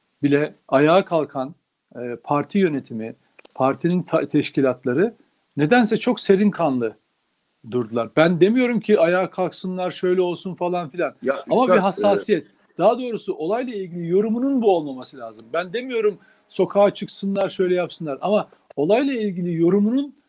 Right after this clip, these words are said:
Speaker 1: efendim gündem değiştirmek amaçlı bir şey. Böyle şeylerle uğraşmaya gerek yok. Efendim bu bir meczubun di-, değil. Bu Türkiye toplumunda, Türk milleti nezdinde,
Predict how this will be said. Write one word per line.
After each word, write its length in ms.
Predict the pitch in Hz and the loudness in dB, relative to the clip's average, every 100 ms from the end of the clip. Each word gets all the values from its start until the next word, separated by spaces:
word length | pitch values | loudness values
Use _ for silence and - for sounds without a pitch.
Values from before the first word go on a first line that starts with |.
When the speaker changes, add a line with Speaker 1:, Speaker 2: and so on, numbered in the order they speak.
| _ _ _ 165 | _ _ _ -4
Speaker 1:
efendim 340 | 170 247 190 | 0 0 0
gündem 420 | 175 208 262 262 233 | 2 4 4 2 2
değiştirmek 500 | 220 - 214 247 214 | 0 0 0 0 0
amaçlı 480 | 190 185 - 180 | -2 -2 -2 -4
bir 120 | 170 165 | -2 -2
şey. 340 | - 151 123 _ _ _ | 2 0 0 _ _ _
Böyle 280 | 160 202 202 | 2 4 4
şeylerle 420 | 208 214 214 208 | 2 0 2 0
uğraşmaya 440 | 196 202 - 208 202 | 2 0 -2 -6 -2
gerek 280 | 214 202 | -2 -2
yok. 200 | 247 196 | -4 -6
Efendim 280 | 180 214 202 | -4 -6 -4
bu 140 | 202 185 | -4 -2
bir 80 | |
meczubun 600 | 196 208 180 202 214 185 | 2 2 2 0 0 0
di-, 160 | 180 294 _ _ - | -4 -6 _ _ 2
değil. 340 | 202 233 - - _ _ _ _ - _ _ | 4 6 2 -2 _ _ _ _ -20 _ _
Bu 340 | 202 294 311 - _ _ _ _ | 4 4 2 -10 _ _ _ _
Türkiye 440 | - 247 226 214 | -2 0 2 2
toplumunda, 720 | 214 208 208 190 175 160 165 170 - | 4 2 2 -4 -2 0 -2 -4 -8
Türk 320 | 226 220 - | -8 -6 -2
milleti 440 | 175 165 165 160 | 2 2 2 0
nezdinde, 520 | 165 170 160 151 156 | 0 0 0 2 2